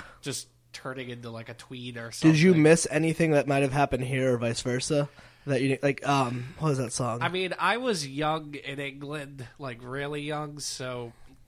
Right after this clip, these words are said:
Speaker 1: Nirvana was, and grunge and stuff was
Speaker 2: I
Speaker 1: lost
Speaker 2: missed
Speaker 1: on me.
Speaker 2: grunge. I was a little bit,
Speaker 1: And
Speaker 2: I
Speaker 1: I
Speaker 2: got
Speaker 1: came
Speaker 2: outer.
Speaker 1: back and,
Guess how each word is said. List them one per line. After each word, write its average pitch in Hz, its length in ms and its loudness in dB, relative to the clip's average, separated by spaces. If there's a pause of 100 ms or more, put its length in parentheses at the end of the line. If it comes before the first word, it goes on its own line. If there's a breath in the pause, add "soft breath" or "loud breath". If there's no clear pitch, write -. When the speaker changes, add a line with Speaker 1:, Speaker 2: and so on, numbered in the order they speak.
(140)
Speaker 1:
Nirvana 160 480 -4
was, 139 400 -6 (260)
and 131 380 -8 (120)
grunge 131 460 -6
and 123 160 -12
stuff - 340 -8
was 123 120 -6
Speaker 2:
I 151 220 6
Speaker 1:
lost 143 140 4
Speaker 2:
missed 147 200 2
Speaker 1:
on 135 120 -4
me. 127 80 -2 (200)
Speaker 2:
grunge. - 240 -6
I 131 140 -4
was 135 140 -4
a 135 60 -4
little 127 140 -2
bit, 123 120 -2
Speaker 1:
And 143 200 -2
Speaker 2:
I 160 120 2
Speaker 1:
I 196 40 0
Speaker 2:
got 220 160 0
Speaker 1:
came 175 180 4
Speaker 2:
outer. 110 80 -6
Speaker 1:
back 143 600 2
and, 120 680 -4